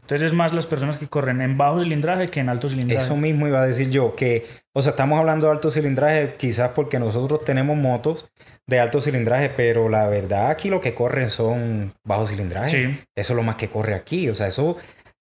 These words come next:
Speaker 2: bueno, para que la gente sepa, aquí tenemos en Las Palmas, mucha gente lo conocerá y mucha gente no lo va a conocer. Las Palmas verdaderamente es el epicentro de las carreras ilegales de Antioquia o, digamos, de Medellín.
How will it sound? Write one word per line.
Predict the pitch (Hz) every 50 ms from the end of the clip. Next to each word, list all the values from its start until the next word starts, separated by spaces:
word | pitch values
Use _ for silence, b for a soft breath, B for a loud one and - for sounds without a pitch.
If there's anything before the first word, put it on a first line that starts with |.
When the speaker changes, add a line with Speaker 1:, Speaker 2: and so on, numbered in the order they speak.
| _ _ _ -
Speaker 2:
bueno, | 160 180 180 165 - - - - - -
para | - 160 143
que | 160
la | 156 151
gente | 151 156 151 - 190 170
sepa, | 185 185 - - 113 101 92 - - - -
aquí | 127 127 - 165 165
tenemos | - 190 190 185 185 180 180
en | 180 190 185
Las | 165 127 -
Palmas, | - - 147 135 110 98 90 82 82 90
mucha | 107 123 123 - 156
gente | 165 165 160 165
lo | 156 156
conocerá | 156 151 147 143 117 131 139 170 208 233 233
y | 170 123
mucha | 117 107 - 127
gente | 123 139 131 -
no | 117 113
lo | 110 117
va | 117
a | 117
conocer. | 123 120 113 95 113 107 95 - B B B B B B B _
Las | - 127 123 113
Palmas | - - 131 123 135 156 175 190 202 202 190 - - - - 123
verdaderamente | 131 127 120 127 120 120 127 151 160 160 156 151 165 160
es | 160
el | 170 156
epicentro | 139 127 - - 117 107 98 - - - 143 156 170 175 180 - - 214 254 262 294 294 - - - _ _ _ _ _ _ _ _ -
de | 120 127 117
las | 117 110 -
carreras | - - 107 98 92 117 127 147 180 185 185
ilegales | 185 135 117 113 131 160 190 190 214 220 196 - - - - - _ _ _ _ _ _ -
de | 113 117 110
Antioquia | 107 98 - - 117 101 - - 127 131 151 - _ _ -
o, | - 190 220 226 - - -
digamos, | 123 120 113 110 110 120 131 123
de | 127
Medellín. | 113 110 101 98 92 92 92 101 120 151